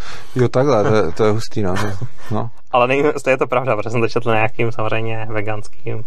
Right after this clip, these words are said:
Speaker 2: něčem.
Speaker 1: Jo, no,
Speaker 2: Jako
Speaker 1: a teď
Speaker 2: zvířat s rezervou, všechno, co čteš, jo.
Speaker 1: A ono je to často pra-, jakože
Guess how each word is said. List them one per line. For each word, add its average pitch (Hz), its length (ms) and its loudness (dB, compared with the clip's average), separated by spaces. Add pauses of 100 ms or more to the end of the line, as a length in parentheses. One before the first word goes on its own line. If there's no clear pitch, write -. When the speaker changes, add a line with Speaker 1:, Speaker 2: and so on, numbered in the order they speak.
Speaker 2:
něčem. 117 440 -2 (560)
Speaker 1:
Jo, 120 140 -2
no, - 60 -
Speaker 2:
Jako 127 80 2
Speaker 1:
a - 20 4
teď 147 80 2
Speaker 2:
zvířat 131 320 0
s - 80 -8
rezervou, 117 340 0
všechno, 120 220 0
co - 120 0
čteš, - 340 -2
jo. 107 80 -8 (180)
Speaker 1:
A 123 80 2
ono 143 120 2
je 165 40 0
to 226 80 -2
často 156 280 -2
pra-, 117 240 0
jakože 123 440 2